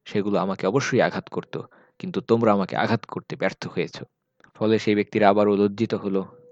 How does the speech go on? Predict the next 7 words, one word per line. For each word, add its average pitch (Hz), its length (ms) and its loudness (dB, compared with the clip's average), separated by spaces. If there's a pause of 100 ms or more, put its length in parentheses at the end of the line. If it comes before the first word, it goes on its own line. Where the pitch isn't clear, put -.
(140)
এবং 95 240 0
এই 87 120 0
কথাগুলো 98 440 0
খুবই 113 360 -2 (100)
শক্তিশালী 101 520 -6
কথা - 200 -6
ছিল। - 240 -12